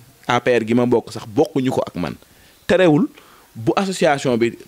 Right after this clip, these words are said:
xewlee wala mu soxla, ñun ñëpp dañuy ñëw taxaw parce que xam nañ ne lenn moo ñu ci intéressé mooy Tivaouane. Biñ koy def, tuddee ko sëñ Abdou Aziz Al Amin, dañoo gisoon ne moom dafa nekk koo xam,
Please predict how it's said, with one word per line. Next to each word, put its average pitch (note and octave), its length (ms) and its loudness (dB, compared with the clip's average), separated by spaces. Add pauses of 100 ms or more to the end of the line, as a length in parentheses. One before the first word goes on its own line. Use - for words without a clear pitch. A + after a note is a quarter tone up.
(180)
xewlee B2 440 2
wala C#3+ 240 4
mu E3 120 -2
soxla, G#2+ 320 0
ñun B2 220 2
ñëpp C3 200 -2
dañuy G#2+ 220 0
ñëw G2 180 0
taxaw A2 280 -4
parce - 180 -8
que G2+ 80 -12
xam E3+ 260 -2
nañ D3+ 220 4
ne G2 120 0 (360)
lenn D3+ 300 4
moo D3 180 4
ñu C#3 100 2
ci C3 140 -2
intéressé G#2+ 460 0
mooy G#2 180 0
Tivaouane. D#2 400 -2 (640)
Biñ E3 220 0
koy G3+ 180 4
def, - 400 -4 (500)
tuddee F#3 220 2
ko F#3+ 100 -4
sëñ D3 220 -4
Abdou A#2 220 -4
Aziz G#2+ 180 -4
Al - 140 -4
Amin, F2+ 320 -6
dañoo C#3+ 340 0
gisoon D3 320 0
ne B2 80 0
moom C#3 400 -2
dafa C3+ 220 -6
nekk B2+ 200 -6
koo A#2 140 0
xam, A#2 280 -6